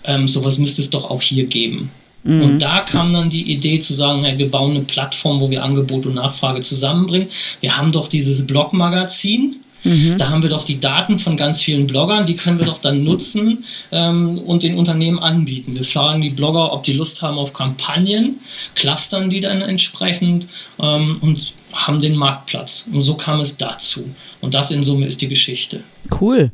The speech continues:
Speaker 2: Finde ich eine gute Idee, weil, ähm, äh, gerade auch in, in der Hotelbranche, die ja prädestiniert ist für, für Reiseblogger und auch User-Generated Content, ne? Die haben zwar immer ein bisschen Schwierigkeiten mit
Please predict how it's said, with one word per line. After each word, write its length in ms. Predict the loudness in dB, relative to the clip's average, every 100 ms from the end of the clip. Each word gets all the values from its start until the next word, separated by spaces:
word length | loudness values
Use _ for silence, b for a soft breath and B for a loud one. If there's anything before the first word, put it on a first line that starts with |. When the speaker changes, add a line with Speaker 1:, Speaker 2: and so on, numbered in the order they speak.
| -6 -20 -18 -4 B B B 0
Speaker 2:
Finde 200 | 2 4
ich 60 | 2
eine 100 | 0
gute 280 | 2 2 4
Idee, 540 | 2 4 4 4 2 0
weil, 560 | 2 4 4 4 2 2
ähm, 680 | 4 4 2 0 0 0 -4
äh, 140 | -6 -6 -8 -14 -14 -10
gerade 380 | 0 2 2 4
auch 120 | 4
in, 200 | 4 0
in 180 | 0 2
der 160 | 4 4
Hotelbranche, 800 | 4 4 2 2 2 4 4
die 140 | 2 4
ja 120 | 4
prädestiniert 840 | 4 2 2 0 2 2 4 2 2
ist 220 | -2 2
für, 100 | 2 2 -4 -2
für 260 | 2 4
Reiseblogger 840 | 4 4 2 2 2 4 4 4 2
und 240 | -2 2
auch 260 | 4 4 2 B B B
User-Generated 920 | 2 4 4 2 2 4 4 2 -2 2
Content, 520 | 4 4 4 4 4
ne? 140 | 4
Die 100 | 4
haben 120 | 2
zwar 180 | 4 4
immer 140 | 4 2
ein 80 |
bisschen 320 | 0 2 0 2
Schwierigkeiten 720 | 4 4 2 2 4 4 2
mit 140 | 0